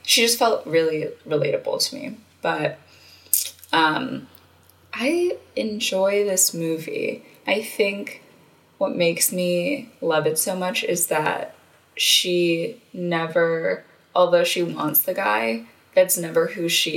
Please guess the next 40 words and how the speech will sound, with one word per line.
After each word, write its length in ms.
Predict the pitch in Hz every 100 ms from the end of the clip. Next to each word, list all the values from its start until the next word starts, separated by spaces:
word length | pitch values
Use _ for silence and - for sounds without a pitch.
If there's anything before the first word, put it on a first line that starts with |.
| -
is 600 | 147 147 - 147 151 -
at 200 | 165 160
her 160 | 180 -
core. 640 | - - - - - - - - -
She's, 480 | - 180 165 160
like, 260 | 165 165 -
a 80 | 170
hard 360 | - 165 156 143
worker, 520 | - - - - -
and 140 | - 170
she's 240 | 175 -
really 220 | 170 185
smart, 580 | - - 175 151 151 147 - _ - -
and 160 | 185 170
she 180 | 170
has 280 | 175 180 165
this 140 | 170 -
goal 280 | 147 151 -
to 100 | -
go 80 | 170
to 80 |
college, 640 | - - 156 - - - - - - -
which 180 | 175 170
I 480 | - 151 151 151 - -
can 220 | - 185 151
really 220 | 147 180
appreciate 480 | - 180 - - 185
'cause, 160 | -
like, 220 | - - -
that 180 | -
was 420 | - - - - - - _ -
a 100 | -
big 280 | 156 147 147
thing 180 | 151
for 180 | 151 151
me, 360 | 147 143 143 147
and 100 | 147
the 60 |
feeling 480 | 151 - 147 147 143
of 300 | - - -